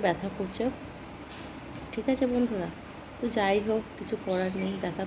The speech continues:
করলেও কিছু করার নেই, কাজ তো করতে হবে। তো আমি ছিলাম না, বাচ্চাটা আমাকে দেখে আমি যখন ফিরেছি তখন কী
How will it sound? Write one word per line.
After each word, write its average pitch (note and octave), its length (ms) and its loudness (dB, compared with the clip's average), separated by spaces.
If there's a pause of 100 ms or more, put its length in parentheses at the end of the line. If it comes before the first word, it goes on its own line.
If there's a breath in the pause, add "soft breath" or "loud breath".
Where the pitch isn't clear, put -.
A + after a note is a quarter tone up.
করলেও F#3 340 2
কিছু F#3 160 -4 (100)
করার F3+ 240 -2
নেই, F3+ 180 -6
কাজ F#3 120 -2 (100)
তো G3 60 -6 (100)
করতে F3+ 280 -6
হবে। F3 160 -2 (440 loud breath)
তো - 120 -12
আমি G3+ 100 2 (100)
ছিলাম G#3+ 320 4
না, A#3 60 6 (120)
বাচ্চাটা G#3 420 0 (180)
আমাকে F#3+ 220 -2 (140)
দেখে F#3 240 0 (100)
আমি G#3 180 -4
যখন G3+ 220 -4
ফিরেছি G#3+ 280 -2 (100)
তখন F#3+ 200 -2 (140)
কী B3 100 0